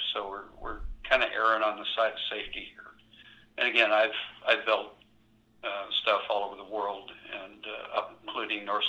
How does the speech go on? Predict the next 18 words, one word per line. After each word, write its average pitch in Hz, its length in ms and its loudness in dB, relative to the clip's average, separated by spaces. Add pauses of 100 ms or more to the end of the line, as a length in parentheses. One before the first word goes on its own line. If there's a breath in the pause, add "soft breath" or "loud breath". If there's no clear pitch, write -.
Slope 101 360 -6
and, 95 180 -14 (760 loud breath)
and 101 160 -10
Valdez, 98 640 0 (340)
uh, 98 280 -6
Alaska. 101 560 0 (840)
And 110 220 -2
weather 123 240 6 (100)
conditions 107 560 0
are 107 200 4
more 107 240 -4
severe 104 500 -2
in 101 120 -12
North 101 220 -6
Dakota 123 480 -2
than 98 160 -10
they 101 240 -8
are 101 320 -2